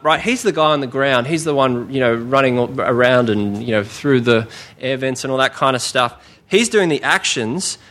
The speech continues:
uh, but at the same time, there's someone, um, speaking to him, right, in his ear. Uh, they've got the, you know,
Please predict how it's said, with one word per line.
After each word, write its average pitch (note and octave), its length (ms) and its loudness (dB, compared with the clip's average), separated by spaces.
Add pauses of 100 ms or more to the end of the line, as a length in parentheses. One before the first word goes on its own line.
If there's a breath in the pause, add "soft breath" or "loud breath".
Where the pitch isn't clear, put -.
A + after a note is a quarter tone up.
(100)
uh, C#3 220 4
but E3+ 300 2
at D#3 100 -4
the E3+ 80 -6
same A3+ 280 -4
time, D#3+ 360 0
there's C#3 160 0
someone, F3 640 0
um, C3 580 2
speaking G3 400 0
to C#3 160 -6
him, A2+ 280 -2
right, B2+ 240 -2
in C#3+ 120 0
his C#3 180 2
ear. C#3+ 280 2 (340 loud breath)
Uh, C3 380 4
they've D#3+ 220 0
got D#3 260 2
the, C#3+ 200 2
you C#3+ 120 -2
know, C3+ 280 2